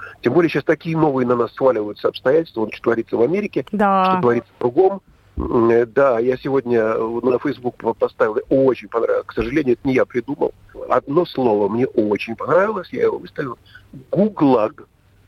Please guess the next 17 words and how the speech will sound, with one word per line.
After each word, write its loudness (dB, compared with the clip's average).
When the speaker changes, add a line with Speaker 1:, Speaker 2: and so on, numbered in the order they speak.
Speaker 1:
От -4
слова 2
Google -2
и -10
гулаг 2
срастили. -4
Э, 2
вот 0
то, 2
что -4
происходит 0
сейчас, -2
как 0
запреты, 0
э, 0
о-, 2
одних -2